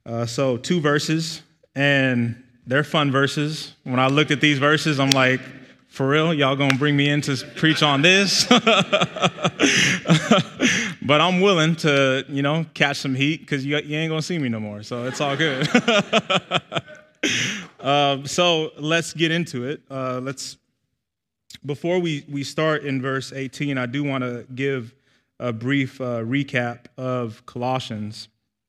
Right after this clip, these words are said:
I think a good subtitle, which is one that,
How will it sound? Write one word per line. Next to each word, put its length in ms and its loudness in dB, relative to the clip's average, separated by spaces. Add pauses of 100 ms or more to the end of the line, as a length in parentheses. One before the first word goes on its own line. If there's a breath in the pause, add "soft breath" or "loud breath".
(520)
I 60 -4
think 180 0
a 80 2
good 280 0
subtitle, 560 0
which 200 -4
is 120 -6
one 400 0
that, 280 -6